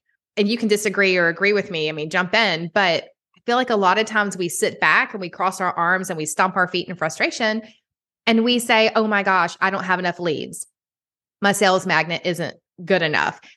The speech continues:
I need to buy more ads. That's how I'm gonna increase my revenue." And the reality is you need to fix something else in your life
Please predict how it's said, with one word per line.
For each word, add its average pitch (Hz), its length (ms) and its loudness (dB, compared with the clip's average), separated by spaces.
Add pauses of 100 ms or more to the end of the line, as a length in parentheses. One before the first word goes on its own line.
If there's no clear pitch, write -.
I 208 100 2
need 208 160 0
to 196 80 2
buy 180 220 4
more 175 300 2
ads. 156 460 0
That's - 260 0
how 208 140 0
I'm 190 160 2
gonna 180 140 -2
increase 170 380 -4
my 165 140 0
revenue." 170 560 0 (400)
And 196 160 2
the 185 80 2
reality 185 640 2
is 175 180 -2
you 196 100 -2
need 240 120 0
to 233 60 0
fix - 340 -4
something 170 320 -2
else - 260 -2
in 160 60 -8
your 139 160 -4
life 87 420 -2